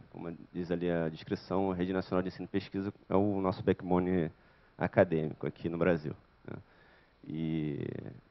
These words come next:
e então a rede acadêmica de ensino e pesquisa. Atualmente, com o número de, cobri-, cobrindo aí, né, com os seus serviços de infraestrutura, aplicações,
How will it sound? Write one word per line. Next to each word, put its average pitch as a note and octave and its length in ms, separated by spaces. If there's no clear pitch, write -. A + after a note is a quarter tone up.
e D#2+ 140
então D#2 320
a E2+ 40
rede E2 240
acadêmica E2 520
de E2+ 80
ensino E2+ 240
e - 20
pesquisa. D2+ 560
Atualmente, G#2+ 680
com A#2 240
o - 20
número A#2 240
de, G2 360
cobri-, G#2 320
cobrindo G#2 500
aí, G2+ 300
né, F2+ 180
com - 140
os F#2+ 100
seus F#2+ 160
serviços F#2+ 480
de F2+ 180
infraestrutura, F#2 600
aplicações, F#2 920